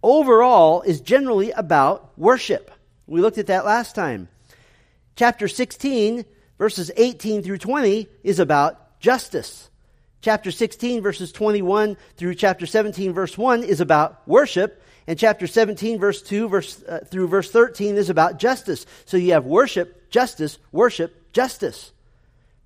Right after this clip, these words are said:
And so there's a balance here. What is this balance about? Now listen very carefully. This is a, this is an important lesson from this text.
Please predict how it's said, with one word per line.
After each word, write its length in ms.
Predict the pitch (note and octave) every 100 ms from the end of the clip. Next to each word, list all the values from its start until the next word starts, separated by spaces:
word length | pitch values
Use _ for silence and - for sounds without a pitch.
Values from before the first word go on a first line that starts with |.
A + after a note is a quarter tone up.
| -
And 120 | D#3+
so 160 | G#3
there's 200 | G3+ F#3+
a 80 | F#3
balance 640 | D#3 G#3 A3 C#4+ C4 - F3+
here. 240 | D3 A2+
What 280 | C3 F#3+ C4+
is 140 | B3
this 160 | C4 G#3+
balance 480 | D#3 G#3+ A#3 G3 D#3
about? 380 | B2 A2 - _ _ _ -
Now 80 | D#3+
listen 260 | A#3 C4+
very 200 | A#3 A3
carefully. 420 | - G#3+ G3+ D3
This 160 | D3+ E3+
is 100 | F#3
a, 160 | E3 C#3+
this 180 | - F3+
is 140 | E3+
an 200 | D3 B2+
important 500 | C3+ C3+ - C4 G#3+
lesson 400 | D#3+ G3 - C3+
from 180 | A#2+ D3+
this 160 | D3 -
text. 480 | - G3 - -